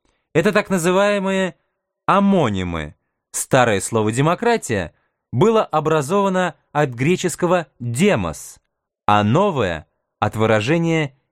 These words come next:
«демовершен». Итак, подведём итоги. Идентиализм —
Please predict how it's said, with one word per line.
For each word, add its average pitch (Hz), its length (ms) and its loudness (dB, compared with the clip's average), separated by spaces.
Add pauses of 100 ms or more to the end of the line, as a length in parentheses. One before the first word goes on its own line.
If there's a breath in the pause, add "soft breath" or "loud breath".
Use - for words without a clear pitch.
«демовершен». 131 1400 -2 (580)
Итак, 123 540 0 (540)
подведём 113 600 2
итоги. 87 640 -4 (1120)
Идентиализм — 139 1000 0